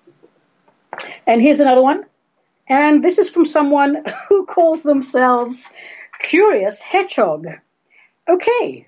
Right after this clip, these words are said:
Uh, <laughs> Dear Ani, I heard you mention aliens visiting heaven on a previous show. How is that possible? Are the aliens dead and in spirit form? How can the living visit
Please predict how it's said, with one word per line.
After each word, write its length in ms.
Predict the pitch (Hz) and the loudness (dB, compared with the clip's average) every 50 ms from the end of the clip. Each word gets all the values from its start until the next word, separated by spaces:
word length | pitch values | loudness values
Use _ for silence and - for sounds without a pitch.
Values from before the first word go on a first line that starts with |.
| _ - | _ 0
Uh, 320 | 262 254 254 254 254 254 254 - - _ _ _ | 2 4 4 4 2 0 -2 -8 -16 _ _ _
<laughs> 1700 | - 370 - - 539 523 359 - _ 466 539 539 539 466 453 - _ _ _ _ _ _ _ _ _ _ - - - - _ _ - | -4 -4 0 0 0 0 0 -2 _ 2 2 2 2 0 -2 -6 _ _ _ _ _ _ _ _ _ _ -20 -20 -20 -20 _ _ -4
Dear 220 | 220 285 381 427 381 | 0 2 2 2 2
Ani, 600 | 320 294 285 339 359 302 233 185 139 127 - - _ _ _ - | 2 2 2 2 2 0 0 -2 -4 -8 -12 -18 _ _ _ -2
I 180 | - 269 285 | 0 0 0
heard 280 | 254 302 349 370 370 330 | 0 0 0 0 0 2
you 120 | 339 330 | 2 2
mention 340 | 294 285 269 254 - 262 247 | 2 0 -2 -2 -4 -4 -4
aliens 500 | 254 226 220 233 233 220 208 196 196 165 | 0 2 2 2 2 2 0 -2 -4 -4
visiting 460 | 165 170 196 190 214 208 - 190 196 170 | -2 -2 -2 -2 -2 -4 -4 -4 -4 -2
heaven 360 | 170 214 208 - 131 135 151 | 0 -2 -2 -2 -4 -10 -8
on 180 | - - 180 | -6 -4 -2
a 40 | 185 | -2
previous 440 | 180 - - 170 147 147 160 170 165 | -4 -4 -4 -4 -4 -2 -4 -6 -6
show. 400 | - - 339 294 196 113 - - _ _ _ _ _ _ _ _ _ _ _ _ _ _ _ _ _ _ _ _ _ _ _ _ | -2 0 0 2 2 0 -4 -10 _ _ _ _ _ _ _ _ _ _ _ _ _ _ _ _ _ _ _ _ _ _ _ _
How 360 | - - 339 370 330 240 185 | -4 -2 0 2 2 2 0
is 140 | 180 180 - | -2 -2 -2
that 240 | 247 247 - _ | -4 -6 -6 _
possible? 600 | - - 359 311 - - - 214 165 - - - _ _ _ _ _ _ _ _ _ _ _ _ _ _ _ _ _ _ _ | -2 -2 -2 -2 -2 -6 -8 -8 -8 -12 -14 -20 _ _ _ _ _ _ _ _ _ _ _ _ _ _ _ _ _ _ _
Are 200 | - 233 247 262 | 0 0 0 0
the 140 | 262 320 302 | 0 0 2
aliens 520 | 277 262 262 254 254 262 254 277 - - | 2 2 2 0 0 0 0 -2 -2 -6
dead 520 | - _ - 359 359 285 214 190 156 - - _ _ | -8 _ 0 2 2 2 2 0 -2 -8 -16 _ _
and 260 | - 202 202 214 214 | -8 -4 -4 0 0
in 120 | 240 254 247 | 2 0 0
spirit 460 | 247 - - 339 320 302 254 - - | 0 -2 -4 0 0 0 0 0 -4
form? 380 | - 190 160 131 113 110 110 - _ _ _ _ _ _ _ _ _ _ _ _ _ _ _ _ _ _ _ _ _ _ _ _ | -6 -6 -6 -6 -8 -12 -18 -20 _ _ _ _ _ _ _ _ _ _ _ _ _ _ _ _ _ _ _ _ _ _ _ _
How 280 | - - 269 339 359 | -4 0 0 2 2
can 200 | 359 - 370 349 | 2 2 2 4
the 80 | 339 359 | 4 2
living 580 | 294 269 285 247 196 127 120 127 151 170 175 160 | 2 0 0 0 0 -4 -4 -6 -10 -14 -4 -2
visit 380 | 196 247 185 160 127 113 - | 0 0 0 -2 -6 -8 -8